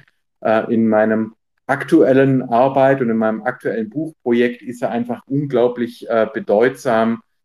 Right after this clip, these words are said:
Ähm, und, ähm, ich halte ihn nicht für eine jüdische Autorität in erster Linie. Er ist in Israel, er gilt als interessanter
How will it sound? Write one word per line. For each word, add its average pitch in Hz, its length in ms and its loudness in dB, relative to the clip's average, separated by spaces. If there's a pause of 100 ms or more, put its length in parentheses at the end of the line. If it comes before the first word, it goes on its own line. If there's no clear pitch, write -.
(180)
Ähm, 110 520 -2
und, 107 480 -2
ähm, 107 300 0
ich 113 160 -10
halte 123 260 0
ihn 117 220 -2
nicht 139 280 -2
für 120 220 2
eine 110 560 2
jüdische 165 480 -4
Autorität 156 640 -2
in 123 80 -6
erster 135 340 -2
Linie. 160 400 -2
Er 110 220 2
ist - 240 -12
in 117 360 -4
Israel, 123 460 2
er 110 80 4
gilt 110 260 -6
als - 280 -4
interessanter 120 920 -2